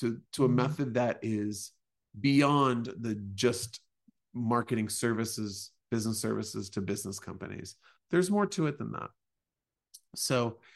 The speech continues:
Speaker 1: what are my biggest tips with LinkedIn?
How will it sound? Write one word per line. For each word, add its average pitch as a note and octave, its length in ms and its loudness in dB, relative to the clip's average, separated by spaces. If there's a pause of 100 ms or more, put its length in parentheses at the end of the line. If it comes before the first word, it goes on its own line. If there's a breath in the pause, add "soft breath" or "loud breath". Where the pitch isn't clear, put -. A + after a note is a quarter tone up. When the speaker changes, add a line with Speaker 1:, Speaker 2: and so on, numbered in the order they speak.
(1200 soft breath)
Speaker 1:
what D#3 460 2
are D4 80 4
my A3 200 6
biggest C3 560 2
tips - 400 0
with A#2 260 -4
LinkedIn? G2+ 600 -6